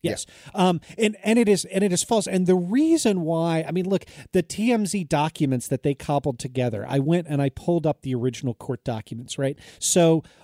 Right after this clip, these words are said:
Speaker 2: the way in which they were putting this claim together is to say, "Oh, in the divorce proceedings, uh, Lisa alleged that he was abusive." Um,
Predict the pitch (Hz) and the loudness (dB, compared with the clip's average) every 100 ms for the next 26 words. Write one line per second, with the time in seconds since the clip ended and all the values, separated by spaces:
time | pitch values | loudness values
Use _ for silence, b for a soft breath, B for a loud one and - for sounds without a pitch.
0 | b - 165 147 180 233 254 208 175 170 | b 0 0 4 4 6 4 2 0 -2
1 | - 156 139 139 - 175 156 135 - - | 0 0 0 -4 0 0 2 -2 -4 -4
2 | 135 127 147 208 196 160 160 127 - 143 | -2 -2 -2 0 0 0 -2 -6 -4 -4
3 | - 143 131 139 147 180 226 170 143 135 | 0 2 2 0 2 4 6 6 4 2
4 | B B - 185 208 208 190 185 160 b | B B -2 2 4 4 4 2 0 b
5 | - 151 127 151 127 208 269 - - 151 | 0 0 2 0 2 2 2 -2 -4 -4
6 | - - 131 123 120 117 120 117 - b | -2 -2 -2 0 0 -2 -4 -6 -8 b
7 | b _ 135 131 131 - 147 165 226 - | b _ -6 -4 -4 -8 -2 0 2 2
8 | 170 160 147 156 160 147 120 - 123 135 | 0 0 2 4 4 4 -2 -12 -4 -4
9 | - 147 131 123 123 127 139 127 - _ | -2 -4 -2 -2 -2 -2 -2 -2 -8 _
10 | _ _ _ _ 135 127 127 123 | _ _ _ _ -8 -4 -4 -6